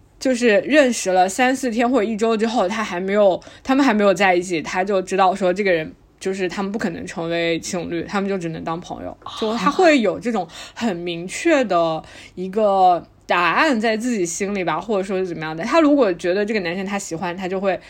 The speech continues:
Speaker 1: 立刻表白的那一种，就会去，嗯，主动去问说，“嗯，那我们要不要在一起啊？”什么什么什么的。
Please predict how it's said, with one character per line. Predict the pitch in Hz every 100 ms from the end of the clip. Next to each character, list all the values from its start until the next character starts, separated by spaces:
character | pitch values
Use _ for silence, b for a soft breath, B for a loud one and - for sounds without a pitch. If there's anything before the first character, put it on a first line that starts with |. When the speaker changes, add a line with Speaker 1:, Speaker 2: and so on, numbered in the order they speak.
| B B B _ _ -
Speaker 1:
立 | 226
刻 | 196 208
表 | 185 156
白 | 156 -
的 | 165
那 | 156 151
一 |
种， | - - - -
就 | 196
会 | 208 185
去， | 180 185 165 156 - - -
嗯， | 175 165 165
主 | 175
动 | 175 214
去 | 208
问 | 202 202
说 | 185 180 165
，“嗯， | 175 175 -
那 | 190 185
我 | 165
们 | 156
要 | 165
不 |
要 | 170
在 | 170 165
一 | 165
起 | -
啊？” | 117
什 | 160
么 | 156
什 | 156 -
么 |
什 | -
么 | -
的。 | - -